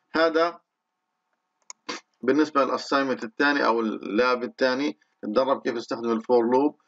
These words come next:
وأي، وإن شاء الله كل مرة حنزل فيلم جديد أو فيديو جديد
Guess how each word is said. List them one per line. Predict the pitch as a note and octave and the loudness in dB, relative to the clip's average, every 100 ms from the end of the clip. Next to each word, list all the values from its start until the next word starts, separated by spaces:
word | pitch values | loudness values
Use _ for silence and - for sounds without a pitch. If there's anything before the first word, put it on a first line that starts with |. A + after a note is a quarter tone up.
| _ _ | _ _
وأي، | C#3+ D#3 D3+ C#3+ D3 | 2 4 4 4 2
وإن | D3 B2+ A2+ | 2 -2 -4
شاء | A2 C3+ | -2 -2
الله | C3+ C#3 | 0 -2
كل | A#2+ C#3 | -2 -2
مرة | C3+ C3 C3 C#3 - | 2 2 2 0 -4
حنزل | - B2 A2 A2+ | -4 -2 -2 -4
فيلم | B2 A2+ | -2 0
جديد | G#2+ A#2+ B2+ | 2 2 2
أو | - G#2 | 0 0
فيديو | A#2 A#2 | 0 2
جديد | A2 A2 A#2+ | 2 2 0